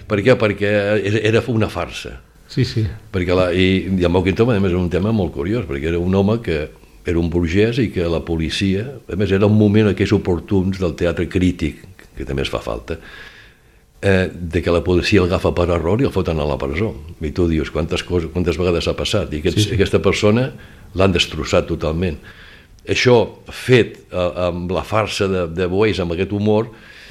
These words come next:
Speaker 1: que necessitava clown, no? Necessitava pallasso, necessitava, eh, i, bueno, i al final
Speaker 2: No, no, va sortir, va
Speaker 1: Sí,
Speaker 2: sortir,
Speaker 1: sí,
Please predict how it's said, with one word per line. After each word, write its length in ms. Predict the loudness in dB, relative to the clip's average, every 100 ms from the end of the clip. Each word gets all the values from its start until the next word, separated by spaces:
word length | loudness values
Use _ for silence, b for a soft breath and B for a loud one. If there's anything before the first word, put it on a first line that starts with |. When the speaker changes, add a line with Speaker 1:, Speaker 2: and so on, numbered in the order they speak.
| B
Speaker 1:
que 120 | 0 2
necessitava 640 | 0 -2 -2 2 2 2
clown, 460 | 2 4 4 2 -4
no? 140 | -6 -6
Necessitava 960 | -6 -6 -6 -4 -2 0 2 2 2 -2 -2
pallasso, 560 | 0 2 2 0 -4 -6
necessitava, 800 | -8 -6 -6 -2 -2 0 0 -2 -4 B B B B
eh, 380 | -6 -4 -4 -6
i, 200 | -6 -4
bueno, 340 | -2 -4 -4 -8
i 160 | -8 -8
al 60 |
final 400 | -6 -4 -4 -2
Speaker 2:
No, 100 | 0
no, 120 | 2
va 80 | 2
sortir, 460 | -2 -4 -2 -2 0
va 80 | -2
Speaker 1:
Sí, 100 | 2
Speaker 2:
sortir, 200 | 2 4
Speaker 1:
sí, 100 | 2